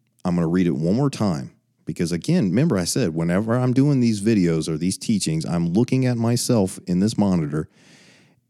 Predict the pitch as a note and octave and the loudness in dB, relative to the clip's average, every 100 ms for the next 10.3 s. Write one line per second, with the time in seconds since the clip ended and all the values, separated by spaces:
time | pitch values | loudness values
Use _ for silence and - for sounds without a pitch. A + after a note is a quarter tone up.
0 | - F2 F2+ E2+ E2+ E2 - - _ _ | -4 0 2 2 0 -2 -6 -16 _ _
1 | _ _ _ _ _ - F#2 G2 F2+ A#2+ | _ _ _ _ _ -4 0 0 2 4
2 | C#3 A#2 G2 F2 - G2+ G2 F#2 F2+ E2+ | 4 2 0 -4 -4 -4 -2 -2 -2 -2
3 | - E2 D#2 - _ _ _ _ _ _ | -4 -4 -6 -14 _ _ _ _ _ _
4 | _ _ _ _ - E2+ E2+ F2+ G#2 G#2 | _ _ _ _ -4 -2 2 2 2 0
5 | F#2+ - G#2 A#2+ C3 C#3+ - - D#2+ - | -2 0 2 4 2 -2 -8 -6 -4 0
6 | F2+ G2 G#2 G#2 G2 - F2+ F#2+ A2+ B2+ | 0 2 0 0 -2 -4 -2 0 0 -2
7 | - _ _ _ _ _ _ _ _ _ | -6 _ _ _ _ _ _ _ _ _
8 | _ _ _ _ _ - E2 E2 F2+ G#2+ | _ _ _ _ _ -10 -6 -2 0 2
9 | A2+ A2 G#2 G2 G2+ F#2+ F2+ - E2 E2 | 2 0 -4 -2 -4 -2 -4 -4 -6 -6
10 | D2+ D2+ C#2+ | -6 -6 -10